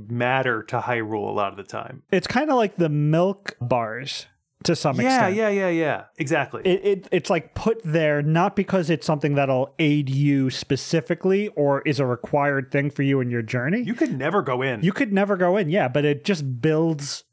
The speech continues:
Speaker 2: the world a little bit. Like,
Speaker 1: Yeah.
Speaker 2: it adds flavor to those town visits.
Speaker 1: Appropriately.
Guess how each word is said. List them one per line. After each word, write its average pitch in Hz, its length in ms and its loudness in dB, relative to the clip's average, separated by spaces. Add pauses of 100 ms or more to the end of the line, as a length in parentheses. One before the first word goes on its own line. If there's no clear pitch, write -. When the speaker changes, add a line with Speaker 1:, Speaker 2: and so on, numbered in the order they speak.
(280)
Speaker 2:
the 143 140 2
world 135 500 2
a 127 60 2
little 120 300 -4
bit. 135 300 -6
Like, 147 200 -2
Speaker 1:
Yeah. 285 220 0
Speaker 2:
it - 60 -20
adds 143 300 0
flavor 135 460 0
to 127 280 -4
those 139 360 0
town 127 320 -4
visits. 131 280 -6
Speaker 1:
Appropriately. 120 760 -2